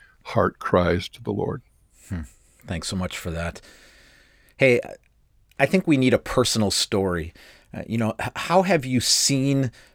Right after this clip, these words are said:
Speaker 2: a church that prays with that sort of healthy desperation? Um, I, I, I think, quite frankly, some of the reason that people don't come to prayer meetings is that we don't share that God is actually in the business of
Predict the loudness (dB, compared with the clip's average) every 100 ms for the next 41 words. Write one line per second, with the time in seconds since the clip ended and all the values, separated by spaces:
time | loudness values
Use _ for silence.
0 | _ -4 0 0 2 0 0 -2 -4 -6
1 | -4 -4 -4 0 2 2 0 -4 -2 -2
2 | -4 -8 -4 0 2 0 -4 -6 -4 -4
3 | -6 -14 _ -2 -2 -2 -6 -2 -4 -4
4 | -4 -4 -2 -4 -4 -8 -10 -14 -18 -14
5 | -6 -2 -2 -4 -10 -10 -10 -8 -6 -6
6 | 0 2 2 6 4 4 0 2 2 4
7 | 4 4 4 4 4 4 2 2 -2 _
8 | -2 0 4 4 4 2 2 0 2 2
9 | 4 0 0 0 -2 -6 -14 -20 -14 -2
10 | 0 2 0 2 4 4 4 4 2 0
11 | 0 2 4 4 2 2 2 2 2 -2
12 | -4 -2 0 2 4 4 2 2 2 2
13 | 2 0 0 -2 0 -2 -6 -8 -4